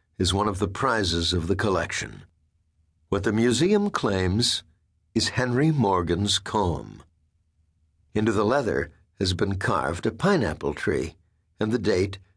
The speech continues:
sixteen seventy-seven. Morgan would have been well into his second act by then,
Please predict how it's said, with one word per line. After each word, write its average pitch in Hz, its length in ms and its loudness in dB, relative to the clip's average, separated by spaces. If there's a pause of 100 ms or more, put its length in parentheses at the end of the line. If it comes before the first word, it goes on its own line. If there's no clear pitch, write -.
sixteen - 640 0
seventy-seven. 95 1040 0 (1040)
Morgan 101 520 2
would 107 120 4
have 107 160 0
been 101 180 2
well 110 300 4
into 127 220 2
his 131 180 2
second 123 460 0
act 98 360 -4
by 80 200 -2
then, 69 380 -4